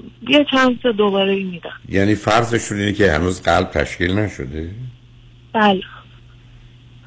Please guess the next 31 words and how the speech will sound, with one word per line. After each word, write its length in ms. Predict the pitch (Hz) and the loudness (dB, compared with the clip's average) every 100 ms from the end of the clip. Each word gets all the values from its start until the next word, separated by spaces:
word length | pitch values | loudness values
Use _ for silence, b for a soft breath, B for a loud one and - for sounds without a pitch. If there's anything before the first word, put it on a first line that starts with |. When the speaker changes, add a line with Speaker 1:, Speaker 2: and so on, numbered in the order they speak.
| - - | -20 -6
Speaker 2:
خب 140 | 92 92 | -6 -4
اون 140 | 90 | -6
که 120 | - | -6
باید 260 | 82 76 80 | -4 -2 -2
صبر 240 | - - | -2 0
Speaker 1:
هنوز 320 | 247 247 294 | 4 4 4
Speaker 2:
کنه. 60 | - | 4
Speaker 1:
تشکیل 500 | 262 254 - 269 262 | 4 4 2 0 2
نشده 480 | 254 247 262 254 294 | 2 2 0 0 -2
نه 280 | 302 277 254 | 0 0 0
دکتر. 280 | 208 - | -6 -4
اه، 600 | 233 - - 220 220 220 - - | -6 -6 -4 0 0 -2 -6 -2
هفتهٔ 340 | 233 233 262 269 - | 0 0 0 0 0
ششم 320 | 233 254 254 240 | 0 0 2 4
یعنی 240 | 233 240 | 4 6
من 200 | 254 254 - B B B B - - | 4 2 -2 B B B B -10 -2
حدوداً 340 | 233 233 240 | 2 4 4
ده 220 | 240 254 | 6 6
روز 240 | 247 247 214 | 4 0 -6
پیش 220 | 214 220 - | -6 -8 -2
که 60 | |
رفتم 560 | 233 214 208 - 254 294 | 2 2 0 -2 -2 -2
گفتن 380 | 277 262 269 262 | -6 -4 -4 -2
که 140 | 269 | -2
تشکیل، 540 | 262 220 214 - 240 262 - - | -2 -2 -4 -2 0 0 -2 -2
اه، 220 | 226 214 | 2 2
ضربانی 600 | 214 226 214 214 240 247 262 | 4 6 6 4 2 0 -2
دیده 260 | 233 240 | 0 0
می‌شد 440 | 262 285 311 302 277 | 0 -4 -2 0 2
ولی 200 | 254 247 | 0 0
هنوز 260 | 233 220 | -4 -6